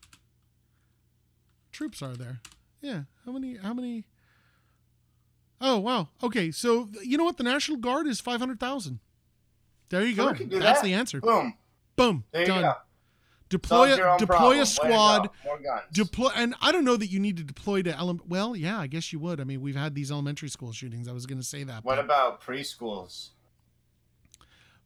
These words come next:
Speaker 1: Preschools are usually, I, it depends on the state. Like, here in Nevada, we don't have preschools. They're private institutions, right? They're privately owned. Um, so they have their own, the whole shtick,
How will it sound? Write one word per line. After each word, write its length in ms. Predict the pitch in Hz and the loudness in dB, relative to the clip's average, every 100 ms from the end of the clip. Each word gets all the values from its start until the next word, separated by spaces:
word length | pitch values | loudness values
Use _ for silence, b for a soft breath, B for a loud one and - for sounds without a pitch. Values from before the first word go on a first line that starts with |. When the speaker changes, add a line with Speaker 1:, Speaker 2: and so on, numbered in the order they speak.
| - | -10
Speaker 1:
Preschools 540 | - 294 - 339 247 | -4 -4 -2 -2 -2
are 60 | 208 | -4
usually, 580 | 160 220 220 247 220 - | -4 -4 -4 -6 -6 -6
I, 40 | 202 | -8
it 120 | 196 | -8
depends 300 | 190 247 302 | -6 -6 -4
on 100 | 247 | -2
the 80 | 156 | -2
state. 440 | - - 165 135 | -4 -4 -6 -4
Like, 200 | 139 143 | -8 -10
here 420 | - - 226 277 | -14 -12 -6 -4
in 120 | 254 | -2
Nevada, 460 | 165 127 143 165 202 | -2 -4 -4 -2 -4
we 200 | 165 165 | -6 -8
don't 380 | 160 180 170 - | -6 -6 -6 -10
have 420 | 110 151 147 123 _ | -8 -4 -4 -6 _
preschools. 920 | - 135 - 143 127 120 120 117 - - B B B | -8 -8 -8 -8 -8 -8 -10 -10 -12 -16 B B B
They're 160 | 165 226 | 4 4
private 420 | - 208 185 165 | 4 2 4 2
institutions, 920 | 135 - 127 - 117 - 113 - - _ _ - | -2 -4 -10 -10 -10 -10 -16 -20 -20 _ _ -12
right? 140 | 147 | -10
They're 100 | 135 | -8
privately 380 | 123 156 135 123 | -4 -4 -4 -8
owned. 240 | 104 104 - _ _ _ _ _ _ _ _ _ - | -12 -18 -20 _ _ _ _ _ _ _ _ _ -8
Um, 500 | 143 139 135 127 127 | -6 -4 -4 -6 -10
so 540 | - - 139 135 131 127 | -10 -8 -6 -6 -8 -8
they 140 | 143 | -4
have 240 | 143 147 131 | -4 -4 -6
their 220 | 131 131 | -6 -6
own, 520 | 135 131 127 123 120 - | -6 -6 -6 -8 -10 -10
the 60 | |
whole 180 | 123 113 | -10 -8
shtick, 520 | - - 117 104 - | -10 -12 -14 -18 -20